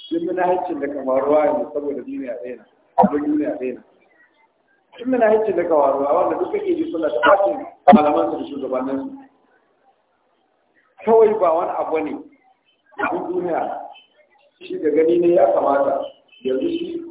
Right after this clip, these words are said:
ya kamata, a je a yi mai bara. A yi roƙo a kawo mai kuɗi ya kashe. An yi mai. Saboda haka ba a so.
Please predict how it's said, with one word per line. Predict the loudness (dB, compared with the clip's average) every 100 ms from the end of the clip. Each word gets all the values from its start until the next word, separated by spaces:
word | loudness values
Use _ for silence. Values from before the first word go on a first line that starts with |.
| -18 _ 0
ya | 2 2
kamata, | 0 0 0 -2 -6 -12 -20 _
a | -4 0
je | 2
a | 4
yi | 4 4
mai | 2 2
bara. | 4 2 0 -4 -10 -16 _ -20 _ _ _ _ _ _ _ _ -6 2
A |
yi | 4 4
roƙo | 2 -4 -4 -2
a | -2
kawo | 0 0
mai | 0 -4
kuɗi | -8 -10 -10
ya | -10
kashe. | -10 -14 _ _ _ _ _ _ _ _ _ _ 4
An | 4 6
yi | 0
mai. | 0 0 -2 -8 -16 -20 _ _ _ _ _ -6 -2
Saboda | 2 4 4
haka | 2
ba | 2
a | 2 0
so. | -4 -8